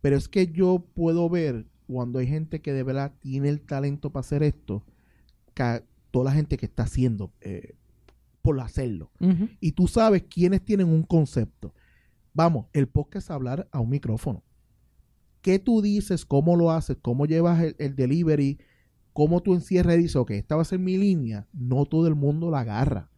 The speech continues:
Speaker 1: O sea, tú puedes poner, empezar a darle play a un montón de epis-, de, de podcast por ahí al garete que se hacen en Puerto Rico y son copias de otros ep-, de otros, de otros programas exitosos.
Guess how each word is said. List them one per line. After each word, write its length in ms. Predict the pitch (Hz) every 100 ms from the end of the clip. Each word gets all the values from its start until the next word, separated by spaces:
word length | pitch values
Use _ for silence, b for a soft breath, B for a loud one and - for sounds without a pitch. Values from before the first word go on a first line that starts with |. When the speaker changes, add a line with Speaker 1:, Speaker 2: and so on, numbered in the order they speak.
| _ _ _
Speaker 1:
O 20 | 135
sea, 120 | 131
tú 240 | - 135
puedes 240 | 143 170 208
poner, 300 | - 202 202
empezar 400 | 202 - - 143
a 60 |
darle 200 | 165 185 185
play 220 | 180 180
a 40 |
un 80 | 180
montón 280 | 180 180 180
de 120 | 180
epis-, 220 | 180 -
de, 240 | 170 156 151
de 140 | 151
podcast 320 | 151 160 165 -
por 160 | 156
ahí 60 | 156
al 100 | 139
garete 380 | 113 139 156 107
que 80 | 104
se 100 | -
hacen 200 | 107 175
en 80 | 175
Puerto 260 | 175 190
Rico 360 | 196 233 - 120 b b -
y 80 | 143
son 180 | 160 170
copias 400 | 180 190 240 170
de 100 | 131
otros 240 | 135 185
ep-, 240 | 196 -
de 100 | 151
otros, 280 | 135 170 180
de 120 | - 135
otros 200 | 139 160
programas 380 | 175 165 180
exitosos. 580 | 180 - 165 139 196 135